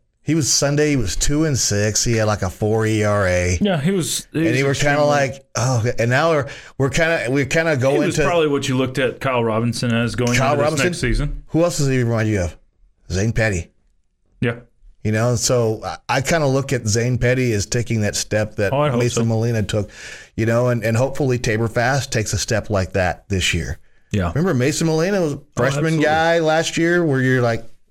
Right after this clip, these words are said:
Speaker 1: "Oh, wow." And then all of a sudden his sophomore year kinda, kinda moves and come, light comes on for him a little bit. Hopefully the same thing happens for Zane Petty. It looked like at the end of the year that was starting to happen.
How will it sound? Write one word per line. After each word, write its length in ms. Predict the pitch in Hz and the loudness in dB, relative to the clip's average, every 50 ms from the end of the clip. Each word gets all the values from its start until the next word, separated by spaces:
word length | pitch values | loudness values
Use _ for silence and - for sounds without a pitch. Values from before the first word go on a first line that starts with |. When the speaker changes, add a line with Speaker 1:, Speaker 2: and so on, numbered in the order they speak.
| _ _ _ _ _ - | _ _ _ _ _ -4
Speaker 1:
"Oh, 140 | 113 131 131 | -2 -2 0
wow." 360 | 110 127 160 147 120 104 - - - - - - - | 0 0 0 0 -2 -2 -4 -6 -8 -8 -16 -20 -6
And 120 | - 98 107 | -4 -2 0
then 80 | 117 | 2
all 100 | 123 131 | 2 0
of 60 | 123 | 0
a 20 | - | 0
sudden 220 | - 147 143 139 | 0 0 0 2
his 100 | 127 110 | 0 0
sophomore 380 | - - 113 113 - 135 131 120 | 0 0 0 0 0 -2 0 0
year 420 | 120 127 143 156 156 147 - - - - - - - - - - - - - _ _ - - - - - - - - - - - - - - _ - _ _ | 0 0 2 0 0 -2 -2 -6 -12 -18 -18 -20 -20 -20 -20 -20 -20 -20 -20 _ _ -20 -20 -20 -20 -20 -20 -20 -20 -20 -20 -20 -20 -20 -20 _ -20 _ _
kinda, 480 | - 110 107 117 120 120 123 113 - - - | -2 0 0 2 2 2 0 0 -4 -8 -8
kinda 220 | - - 113 117 120 | -4 -2 0 0 2
moves 320 | 117 117 123 139 139 123 | 2 0 0 2 2 0
and 200 | 139 135 120 123 | 0 0 -2 -2
come, 240 | - 143 143 143 135 | -2 0 0 0 0
light 220 | 107 117 135 147 - | 0 0 0 0 -2
comes 200 | 170 165 151 156 | -2 0 0 0
on 160 | 165 180 185 | 0 0 0
for 140 | - 135 107 | -2 -2 -2
him 60 | 95 | 0
a 20 | |
little 160 | 98 95 95 | 0 0 0
bit. 180 | 92 92 90 - - - - - - _ _ | 0 -2 -2 -4 -8 -16 -20 -20 -20 _ _
Hopefully 260 | - 120 120 - 143 | -4 -4 -2 0 -2
the 80 | 131 135 | -2 -2
same 260 | 120 - 139 135 135 | -2 0 -2 -2 0
thing 160 | 139 139 139 | 0 0 0
happens 300 | 127 135 131 - 151 139 | 2 0 0 0 0 -2
for 80 | 123 143 | 0 0
Zane 200 | 127 143 147 147 | 0 2 0 2
Petty. 240 | 139 165 165 147 107 | 0 2 2 2 0
It 60 | 92 | 2
looked 240 | 98 117 139 143 139 | 2 0 0 0 0
like 160 | 156 143 131 | -2 -2 -2
at 100 | 139 - | -2 -2
the 80 | - 139 | 0 0
end 80 | 139 143 | 0 2
of 40 | 135 | 2
the 80 | 135 | 2
year 280 | 127 131 156 185 180 160 | 2 2 2 2 2 2
that 240 | 113 101 104 - - | 2 0 0 0 -2
was 100 | 113 - | -4 -4
starting 320 | - - - 131 120 135 131 | -4 -4 -4 -4 -2 0 0
to 60 | 135 | 0
happen. 320 | 127 147 185 - - - | 0 0 0 -2 -4 -4